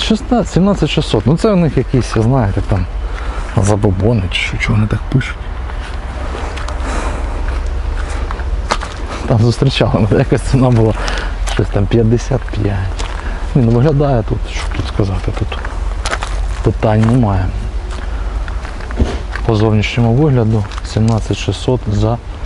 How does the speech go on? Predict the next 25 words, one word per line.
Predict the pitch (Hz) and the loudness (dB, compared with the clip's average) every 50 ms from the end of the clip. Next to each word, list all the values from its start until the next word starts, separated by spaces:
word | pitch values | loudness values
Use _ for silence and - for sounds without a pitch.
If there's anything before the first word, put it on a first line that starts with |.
| - - - - - - - - - 104 | -8 -6 -6 -6 -8 -8 -8 -4 -2 0
вісімнадцятий | 107 104 - - 113 113 110 107 - - - - 120 | 0 0 2 2 4 4 4 2 0 0 0 0 2
рік. | 110 104 92 - - | 2 2 2 2 0
А | 98 | 0
ми | 98 107 | 2 2
зараз, | 107 110 117 117 113 110 | 2 2 2 2 4 4
може, | 117 120 113 113 107 | 4 4 4 2 2
дивимося. | 107 117 113 113 110 107 - 123 113 - - - - - - - - - - - - - - - - - - - - - - - | 2 4 4 2 2 0 0 0 -2 -2 -4 -8 -8 -8 -6 -6 -6 -4 -4 -6 -8 -8 -8 -8 -8 -8 -8 -8 -6 -6 -4 0
Ні, | 131 123 117 107 104 | 2 2 4 4 4
вісімка | 107 107 - - 113 104 101 - - | 4 2 2 2 0 0 0 0 -2
по | 92 - - 107 | -2 0 2 2
вікнах, | 117 139 135 - 123 107 - - - | 4 2 2 2 0 0 -2 -2 -4
тобто, | - 104 - - 104 98 90 - - - - - - - - - - - - - - - - - - - | -6 -6 -4 -2 -2 -2 -2 -4 -8 -10 -10 -10 -8 -10 -10 -8 -8 -8 -8 -8 -8 -8 -8 -8 -6 -2
скоріш | - - 120 113 113 104 | 0 2 4 4 4 4
за | 107 117 | 2 2
все, | 104 - - 131 120 | 2 2 2 2 2
що | - - - 110 110 104 107 - - - - - | 2 2 2 2 2 2 0 -4 -4 -4 -4 -4
чистий | - - 120 107 - - 110 110 | -2 0 0 0 0 0 0 0
вісімнадцятий. | 107 - - 113 110 98 95 95 - - - - - - - - - - - - - - | 2 2 2 2 2 2 0 0 -2 -4 -4 -4 -4 -4 -4 -4 -4 -4 -6 -8 -6 -4
Так, | - - - - | -4 -2 -2 -2
ще | - - 147 | 0 0 2
три | - - 113 110 | 2 2 0 0
підряд | - - 101 107 110 104 101 95 | 0 0 2 2 2 2 2 2
у | 98 | 2
нас | 98 98 92 | 2 0 0
паркетнички. | - - 107 107 - - - 101 - 120 127 - - - - - 190 | 0 -2 -2 -2 -2 -2 -2 -2 0 0 0 0 -2 -2 0 0 0